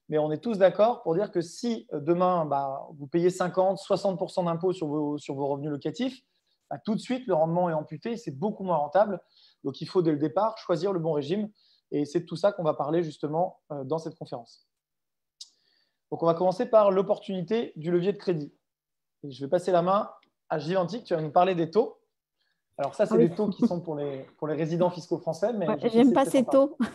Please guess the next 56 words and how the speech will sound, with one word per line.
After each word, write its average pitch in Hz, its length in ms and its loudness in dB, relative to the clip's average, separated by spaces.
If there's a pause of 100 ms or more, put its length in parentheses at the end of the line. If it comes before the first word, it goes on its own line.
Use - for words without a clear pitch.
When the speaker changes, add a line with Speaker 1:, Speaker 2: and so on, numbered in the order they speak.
(240)
Speaker 2:
taux. - 840 -2
<laughs> 494 600 -2
Ça, 254 140 4
ce 247 100 -2
sont 240 140 0
vraiment 226 300 2
des 226 160 6
taux 262 280 2
qu'on, 202 440 -4
qu'on 208 180 -4
peut 214 140 0
trouver, 226 260 0
comme 220 220 0
tu 208 120 -12
l'indiquais, 208 520 0
ces 208 320 0
meilleurs 208 320 0
taux, 277 160 -4
je 233 100 -4
suppose. 254 460 -2 (640)
Je 196 120 0
reconnais 202 480 0
leur, 196 240 0
euh, 185 300 0
l'organigramme. 190 640 0
Speaker 1:
Absolument. 151 540 -2 (200)
Meilleurs 160 160 2
Speaker 2:
Ouais, 175 60 0
Speaker 1:
taux 165 60 -4
Speaker 2:
ce 139 60 -12
Speaker 1:
point 143 100 -8
com. 220 140 0
Speaker 2:
sont - 20 4
des 190 140 4
taux, - 160 -2
ouais, 175 240 0
ce - 140 -2
sont 240 140 4
des 220 140 8
taux 269 140 6
pour 254 140 6
les 214 100 8
résidents. 220 500 4 (240)
Nous, 220 160 2
pour 240 120 0
les 214 100 -2
non-résidents, 208 520 -2
il - 100 -6
ne 214 40 -8
faudra 208 340 -2 (160)
pas 262 140 4
se 254 160 -6
situer 233 340 0
sur 226 160 -6
ces 202 140 0
taux-là. 208 480 2